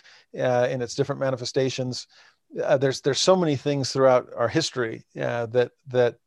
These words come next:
students can trip up against, uh, especially when they're only receiving, uh, oh, the perspective of those that, that don't have faith,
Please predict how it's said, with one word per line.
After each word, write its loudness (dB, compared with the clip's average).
students -4
can -6
trip 0
up 6
against, -2
uh, 4
especially 2
when 0
they're 4
only 2
receiving, -2
uh, -4
oh, 4
the -2
perspective 2
of -4
those 4
that, -4
that 0
don't 2
have -2
faith, -8